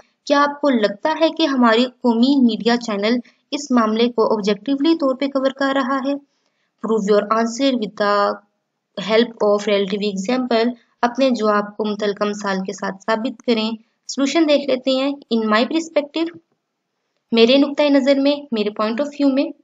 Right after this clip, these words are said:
I don't think our public media channels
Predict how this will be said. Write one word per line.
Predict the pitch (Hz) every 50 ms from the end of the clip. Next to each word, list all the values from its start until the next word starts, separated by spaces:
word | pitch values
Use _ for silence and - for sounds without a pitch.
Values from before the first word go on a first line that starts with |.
| _ _ _ _ _ _ _ _ _ - _ _ _ _ _ _ _ -
I | - 285 285 226 202
don't | 262 277 302 330 330 330 - - - -
think | - 226 214 220 233 240 240 233 - 262
our | 247 277 311 311 302 -
public | - 233 196 190 226 240 233 - 226 220
media | 214 196 196 226 226 226 226 -
channels | 220 202 196 202 202 196